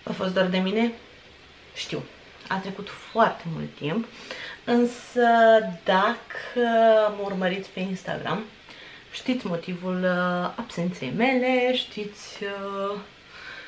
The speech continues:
Nu știu dacă este un motiv... Uh, dar da, cauza, motivul, cum vreți voi să-i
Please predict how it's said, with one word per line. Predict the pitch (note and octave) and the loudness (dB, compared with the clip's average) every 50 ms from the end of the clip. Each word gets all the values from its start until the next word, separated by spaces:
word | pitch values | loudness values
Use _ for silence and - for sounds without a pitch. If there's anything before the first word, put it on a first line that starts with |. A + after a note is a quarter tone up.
| - - - - - - - - - - - - - - - - - - - - - - - | -20 -20 -20 -20 -20 -20 -20 -20 -20 -20 -18 -18 -18 -18 -20 -20 -20 -20 -20 -20 -20 -16 -12
Nu | - B3 | -10 -8
știu | - - C4+ | 0 2 2
dacă | B3 - G3+ | 2 2 0
este | F#3+ - | -2 0
un | G3+ F#3 F3 E3+ | 0 0 0 0
motiv... | D#3+ D3+ - - - - - - F3 F3+ G3 F#3+ E3+ D#3+ D3+ - - | -2 -4 -6 -10 -14 -16 -12 -8 -6 -4 -4 -6 -8 -10 -10 -8 -6
Uh, | - - - - - - - - - - - - - - - - - - - - - - - - - - - - | -6 -6 -6 -8 -8 -8 -6 -6 -6 -8 -10 -12 -14 -16 -20 -20 -20 -20 -20 -20 -20 -20 -20 -20 -20 -20 -20 -2
dar | - D4 D#4 C#4+ | 2 2 4 4
da, | A#3+ D#3+ - - - | 4 0 0 -4 -4
cauza, | - C4+ C4 A3+ F#3 F#3 E3 D#3 D#3+ G#3 | -2 0 0 0 -2 -2 -4 -4 -4 -4
motivul, | B3+ B3+ A#3+ - - C4 B3+ A3 F#3 F#3+ F#3+ - - - | -4 -4 -6 -6 -6 -6 -6 -6 -6 -10 -12 -12 -8 -6
cum | C#4 B3+ | -4 -4
vreți | A3+ - F#3+ F#3 F3+ | -4 -4 -6 -8 -6
voi | E3+ F3 E3+ E3+ - | -4 -4 -4 -4 -6
să-i | - - - | -8 -10 -12